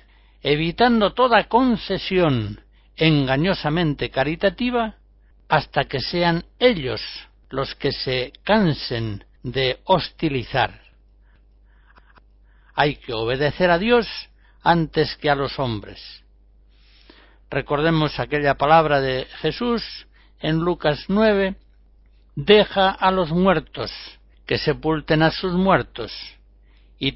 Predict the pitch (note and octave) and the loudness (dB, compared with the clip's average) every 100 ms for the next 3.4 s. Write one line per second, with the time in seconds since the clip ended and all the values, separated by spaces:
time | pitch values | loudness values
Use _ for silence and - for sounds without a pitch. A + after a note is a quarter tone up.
0 | - A#3 A#3 A3+ - - C#3+ F3 F3+ - | -4 -2 0 0 -6 -8 -2 0 0 2
1 | E3 E3 - B2+ B2+ C#3+ F3+ C#3+ - A#2+ | 2 2 -4 0 2 4 4 2 0 -4
2 | G#2+ - _ B2+ A#2+ B2 C#3 C3+ C3+ C#3+ | -4 -6 _ -8 -6 -4 0 2 2 2
3 | D3+ D#3+ D#3+ | 0 2 0